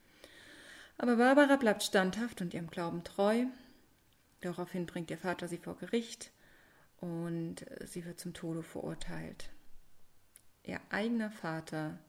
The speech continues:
erhebt das Schwert gegen sie und enthauptet sie eigenhändig. Das ist schon echt heftig.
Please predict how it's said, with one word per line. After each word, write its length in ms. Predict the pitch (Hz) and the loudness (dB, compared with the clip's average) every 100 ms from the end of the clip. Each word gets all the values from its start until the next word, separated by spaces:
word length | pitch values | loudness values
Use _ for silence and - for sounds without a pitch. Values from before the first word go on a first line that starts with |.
| _ _ _ _ _ _ _ | _ _ _ _ _ _ _
erhebt 340 | 170 175 175 165 | -6 -6 -6 -8
das 120 | - | -6
Schwert 380 | 156 156 151 - | -2 -4 -6 -8
gegen 260 | 156 156 | -8 -6
sie 320 | 151 151 156 - | -8 -8 -10 -12
und 500 | 160 156 156 - - _ _ _ _ _ _ _ | -8 -8 -8 -14 -18 _ _ _ _ _ _ _
enthauptet 580 | 165 - - - - - | -14 -8 -8 -8 -12 -10
sie 200 | - - _ | -10 -10 _
eigenhändig. 840 | - - 151 170 185 - - - - _ _ _ _ _ _ | -8 -8 -8 -10 -12 -14 -16 -20 -20 _ _ _ _ _ _
Das 220 | - 165 | -10 -8
ist 220 | - 196 - | -6 -6 -4
schon 260 | 214 208 - _ | -4 -6 -10 _
echt 440 | - 160 160 - - _ _ | -6 -4 -4 -12 -20 _ _
heftig. 600 | 160 151 - - - | -10 -10 -12 -16 -16